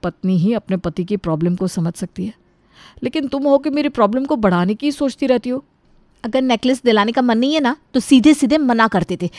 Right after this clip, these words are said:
Speaker 2: इतना सुनाने की क्या जरूरत है मुझे?
Speaker 1: अरे ये जो कार, घर, जमीन मैंने ले रखी है, किसके लिए ले रखी है? ये क्या तुम्हारे काम नहीं आएगी?
Speaker 2: ये सब ना नाटक है, नाटक। उस कार में क्या सिर्फ मैं ही बैठती हूँ? और इस घर में क्या सिर्फ मैं ही रहती हूँ?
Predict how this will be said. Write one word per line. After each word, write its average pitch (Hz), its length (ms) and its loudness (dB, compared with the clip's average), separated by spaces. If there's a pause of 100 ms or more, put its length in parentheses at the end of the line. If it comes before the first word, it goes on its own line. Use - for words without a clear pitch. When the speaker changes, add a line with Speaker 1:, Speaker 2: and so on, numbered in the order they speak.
Speaker 2:
इतना 403 220 6
सुनाने 349 360 4
की 359 100 0
क्या 339 160 8
जरूरत 320 340 4
है 339 80 2
मुझे? 349 200 2 (800)
Speaker 1:
अरे 202 160 -6
ये 196 160 2
जो 196 120 -2
कार, 196 580 4
घर, 202 400 4
जमीन 202 360 0
मैंने 202 220 2
ले 196 120 2
रखी 196 300 0
है, 190 200 2 (120)
किसके 233 240 4
लिए 233 160 8
ले 214 160 4
रखी 202 240 0
है? 226 80 -2 (420)
ये 214 120 6
क्या 220 120 4
तुम्हारे 208 300 4
काम 220 180 4
नहीं 220 140 4
आएगी? 214 340 2 (600)
Speaker 2:
ये 294 180 4
सब 330 160 0
ना 403 100 4
नाटक 339 400 6
है, 359 100 4
नाटक। 311 460 8 (520)
उस - 160 2
कार 294 180 8
में 330 120 2
क्या 330 120 4
सिर्फ 320 200 2
मैं 302 140 4
ही 359 80 4
बैठती 453 300 6
हूँ? 392 140 -2 (520)
और 302 100 8
इस 320 240 2
घर 339 160 8
में 359 100 2
क्या 349 140 6
सिर्फ 330 220 0
मैं 302 140 4
ही 381 60 2
रहती 494 240 4
हूँ? 523 120 4